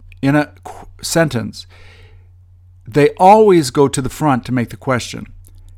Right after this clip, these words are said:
Can you go? Could he go? Should he go? Would you like to go?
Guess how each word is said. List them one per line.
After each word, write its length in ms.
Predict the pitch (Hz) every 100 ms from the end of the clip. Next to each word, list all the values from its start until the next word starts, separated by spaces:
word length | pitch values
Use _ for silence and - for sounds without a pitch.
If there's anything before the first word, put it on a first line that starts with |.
| -
Can 400 | - 156 156 156
you 160 | 151 135
go? 460 | 151 139 120 113 -
Could 280 | - 107 117
he 240 | 143 131
go? 460 | - 139 127 113 -
Should 360 | - - 147
he 220 | 117 135 123
go? 440 | 143 135 113 107 - - - -
Would 280 | 117 131 143
you 100 | 151
like 280 | 143 139 -
to 100 | 139
go? 460 | 127 135 123 110